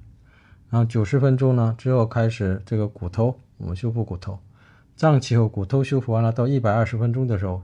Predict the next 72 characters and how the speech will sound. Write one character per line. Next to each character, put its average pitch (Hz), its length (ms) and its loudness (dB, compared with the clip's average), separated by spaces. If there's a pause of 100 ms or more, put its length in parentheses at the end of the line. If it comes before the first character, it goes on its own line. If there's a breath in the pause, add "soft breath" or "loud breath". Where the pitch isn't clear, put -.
(100)
会 98 340 -4
通， 131 200 -2
有 107 200 -2
一 117 40 0
次 117 220 -2 (160)
通 143 220 0
气 160 220 -2
的 101 140 0
那 95 120 0
种 92 120 -4
感 85 200 -6
觉， 87 140 -8 (600 soft breath)
主 - 140 -4
要 123 140 4
是 123 100 -2
这 123 180 0
中 135 260 -2
间 135 160 2
的 104 80 0
气， 90 300 -10 (180)
这 - 140 -8
个 107 100 -2
通 120 200 -2
一 113 80 2
次， 110 260 -2
那 110 180 -2
基 98 180 -8
本 98 160 -6
上 101 180 -4
这 101 120 -6
个， 98 180 -4 (540 soft breath)
啊， 90 220 -6
大 143 180 4
部 113 60 -2
分， 107 220 0 (180)
呃， 92 100 -6
小 95 180 -2
毛 107 140 0
病 117 160 0
都 110 200 -2
治 - 220 -4
过 92 140 0
来 92 140 -6
了。 87 180 -6
这 113 100 -6
个 110 100 -2
虽 113 180 -2
然 120 160 2
没 120 100 0
有 127 100 2
百 95 200 -4
分 107 120 0
之 120 60 0
百， 92 200 -6 (100)
哎， 92 160 -8
但 120 180 2
是 110 80 0
至 120 160 -4
少 110 120 -2
能 110 160 0
达 107 140 -2
到 113 100 -2
百 101 160 -6
分 107 180 -4
之 110 60 -10
九 85 120 -8
十， 87 220 -8 (720 soft breath)
那 113 100 0
比 110 100 -2
正 117 200 0
常 104 160 -2
人 107 200 -2